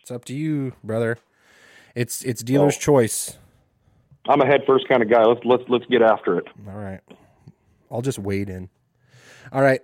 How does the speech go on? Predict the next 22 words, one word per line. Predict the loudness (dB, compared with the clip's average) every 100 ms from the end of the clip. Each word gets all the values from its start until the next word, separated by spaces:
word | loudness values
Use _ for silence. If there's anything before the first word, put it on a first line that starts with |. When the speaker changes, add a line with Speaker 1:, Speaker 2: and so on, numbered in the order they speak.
| -2
Speaker 1:
Um, | 0 0 -2 _ _ _ -20 _ _ _ _ _ _
so | 0 4 6
Speaker 2:
Just |
one, | 4 2 -4 -2
just | 0 2
one | 2
little | 2
tippy | 0 -4 -2
toe. | -2 -4 -8 _ -8
Speaker 1:
<laughs> | -8 -8 -20 _ -20 -20 _ -12 -10 -10 -12 -20 _ _
Just | -6 -4
the | -6
tip, | -2 -2 0
just | -6
for | -4
a | -6
second. | -6 -10 -14 _
Just | -12 -8
see | -6
how | -8
it | -10
feels. | -18 -18